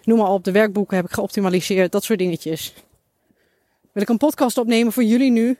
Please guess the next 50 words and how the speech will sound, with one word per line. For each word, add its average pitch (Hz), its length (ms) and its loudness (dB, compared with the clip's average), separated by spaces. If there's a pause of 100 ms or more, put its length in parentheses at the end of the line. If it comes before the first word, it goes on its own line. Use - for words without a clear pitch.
Hè, 262 220 -2
ik 302 220 -4
zit 302 280 -2
ook, 330 80 0
ik 349 200 -2
loop 415 220 2
nu 359 160 -2
ook 339 120 -6
buiten 285 420 0 (300)
in 427 220 2
de 381 80 2
regen 285 500 0 (220)
een 254 100 0
podcast 320 440 0
op 170 100 -2
te - 120 -6
nemen. 160 320 -2
Waar 208 100 0
hebben 339 220 2
we 285 60 0
het 196 120 2 (200)
over? 151 300 -6 (460)
Snap 330 320 -2
je? 208 240 0
Maar 262 160 0
dat 311 180 0
is 302 160 -4
ook, 311 180 0 (380)
toen 349 200 0
ik 302 80 0
net 320 180 0
zag 320 200 -2
dat 302 140 -2
het 254 120 -4
regende, 285 460 2
toen 262 120 0
dacht 269 180 -2
ik 302 140 -2
ook, 285 260 0 (1300)
"Twijfel. 180 580 -2 (320)
Wat 247 100 -2
moet 302 100 2
ik 330 100 -2
dan 320 200 0
doen? 185 160 -2
Moet 254 180 2
ik 349 60 -2
het 320 100 -2
niet 349 160 2
doen?" 403 180 0